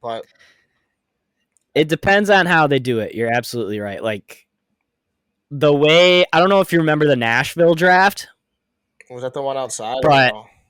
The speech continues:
Speaker 2: yeah, they had, it was, like, raining. It was kind of a shitty day, but
Speaker 1: Yeah.
Speaker 2: the, they had it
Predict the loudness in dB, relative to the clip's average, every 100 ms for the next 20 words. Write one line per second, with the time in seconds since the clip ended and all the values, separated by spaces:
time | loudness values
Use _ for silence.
0 | _ _ _ _ _ _ _ _ -12 -2
1 | 2 6 6 4 4 4 2 4 2 4
2 | 0 0 0 0 0 -2 -6 -4 -4 -4
3 | -2 -2 -2 -2 -2 0 0 0 0 0
4 | -6 -8 -2 0 0 -4 -2 -2 2 2
5 | 2